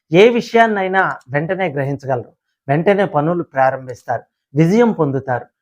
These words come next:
నలుగురిలో గుర్తించబడతారు. ప్రతి విషయాన్ని మనస్ఫూర్తిగా నమ్మిన తర్వాత ఆచరణలో పెడతారు. అయితే ప్రతి విషయాన్ని ప్రత్యేకంగా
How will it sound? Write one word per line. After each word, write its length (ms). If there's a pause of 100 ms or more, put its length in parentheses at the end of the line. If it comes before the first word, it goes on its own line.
(180)
నలుగురిలో 560
గుర్తించబడతారు. 840 (360)
ప్రతి 300
విషయాన్ని 600
మనస్ఫూర్తిగా 720
నమ్మిన 380 (240)
తర్వాత 380 (200)
ఆచరణలో 520
పెడతారు. 400 (380)
అయితే 280 (400)
ప్రతి 260
విషయాన్ని 480
ప్రత్యేకంగా 680